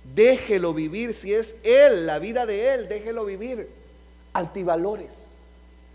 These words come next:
Y Pablo les recuerda eso. En otros tiempos, todos nosotros vivíamos como ellos, impulsados por nuestros deseos pecaminosos,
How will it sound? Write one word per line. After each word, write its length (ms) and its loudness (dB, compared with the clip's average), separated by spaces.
Y 100 0
Pablo 840 0
les 340 6
recuerda 800 4
eso. 240 4
En 80 4
otros 500 6
tiempos, 760 0
todos 460 6
nosotros 720 -2
vivíamos 680 2
como 300 4
ellos, 400 6
impulsados 800 0
por 140 -4
nuestros 320 -2
deseos 360 -4
pecaminosos, 800 -2